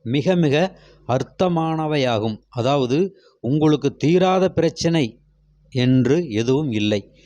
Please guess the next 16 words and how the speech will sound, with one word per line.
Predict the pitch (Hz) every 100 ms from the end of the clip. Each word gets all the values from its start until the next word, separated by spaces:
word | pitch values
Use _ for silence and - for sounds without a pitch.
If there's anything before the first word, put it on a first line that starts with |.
| _ _
சித்தர்கள் | - 139 - 214 185 202 185
வழி | 170 165
நடத்தி, | 160 151 113 - 180 175 _ _ _ _ _
சித்தர்கள் | - 143 - 208 196 202 170
வழி | 160 156
நடந்து | 147 131 117 131 180 - _ _ 117
ஜீவசமாதியை | 98 143 165 165 160 151 151 147 147 147
வணங்கி | 127 135 139
வந்தால் | 131 127 139 143
போதும், | 123 120 165 165 _ _
எல்லா | 113 135 156 147 135 -
துன்பங்களும் | 175 208 185 170 156 156 175 - _ -
இன்பமாக | 101 120 127 120 113 104 147
மாறும். | 110 107 107 107 - _ _ _ _ _ - - - -
சாமியோட | 151 151 190 175 165 147 135 104 90 -
பரிபாஷையில | 127 147 135 - 127 120 98